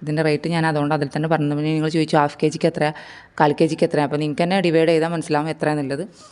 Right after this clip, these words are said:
അപ്പോൾ ഇതിൻ്റെ ചിലപ്പോൾ നമ്മൾ, ആ, ടൈം എടുക്കും കാറ്റലോഗിൽ ഉൾപ്പെടുത്താൻ. അതുകൊണ്ടാണ് റേറ്റ് ഇതിൽ തന്നെ പറയുന്നത് കേട്ടോ. അപ്പോൾ ഇന്നത്തെ വീഡിയോ ഇത്രയൊക്കെ തന്നെയുള്ളൂ. ആ, ആർക്കെങ്കിലും വേണമെന്നുണ്ടെങ്കിൽ WhatsApp മെസ്സേജ് അയയ്ക്കുക. പിന്നെ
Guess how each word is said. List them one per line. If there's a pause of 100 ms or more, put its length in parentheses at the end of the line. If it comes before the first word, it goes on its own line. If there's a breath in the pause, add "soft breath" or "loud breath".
(240 loud breath)
അപ്പോൾ
ഇതിൻ്റെ
ചിലപ്പോൾ
നമ്മൾ, (260)
ആ,
ടൈം
എടുക്കും (560 loud breath)
കാറ്റലോഗിൽ
ഉൾപ്പെടുത്താൻ.
അതുകൊണ്ടാണ്
റേറ്റ്
ഇതിൽ
തന്നെ (160)
പറയുന്നത്
കേട്ടോ. (540 loud breath)
അപ്പോൾ
ഇന്നത്തെ
വീഡിയോ
ഇത്രയൊക്കെ
തന്നെയുള്ളൂ. (320)
ആ, (320)
ആർക്കെങ്കിലും
വേണമെന്നുണ്ടെങ്കിൽ (1300 loud breath)
WhatsApp
മെസ്സേജ്
അയയ്ക്കുക. (1600 loud breath)
പിന്നെ